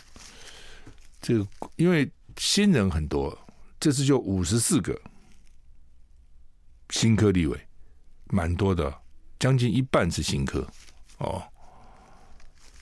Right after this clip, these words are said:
国民党特别多，哦，国民党的连任率这次不高，哦。第一个，你民众党都是新的嘛，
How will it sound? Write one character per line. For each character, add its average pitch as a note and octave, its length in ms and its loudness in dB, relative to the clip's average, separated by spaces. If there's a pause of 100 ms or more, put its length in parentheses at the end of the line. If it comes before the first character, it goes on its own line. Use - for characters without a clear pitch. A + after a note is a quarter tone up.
(180)
国 C#3 120 2
民 D#3 120 4
党 G#2+ 80 4
特 B2 140 2
别 E2 140 0
多， - 280 -4 (1700)
哦， F2+ 140 -4
国 G2 120 -2
民 C3 140 6
党 F2+ 140 4
的 F2+ 220 2
连 G2 220 4
任 A#2+ 160 4
率 G#2 140 4
这 G2+ 160 2
次 F#2+ 240 2 (460)
不 G2+ 100 0
高， E2+ 340 0 (920)
哦。 - 280 -6 (560)
第 D3 120 4
一 D3+ 40 6
个， D3 60 6
你 G#2+ 180 6
民 G#2 280 6
众 C#3+ 180 4
党 D#2 160 0
都 G#2+ 140 2
是 F#2+ 100 2
新 E2+ 240 0
的 D2+ 80 -2
嘛， - 180 -12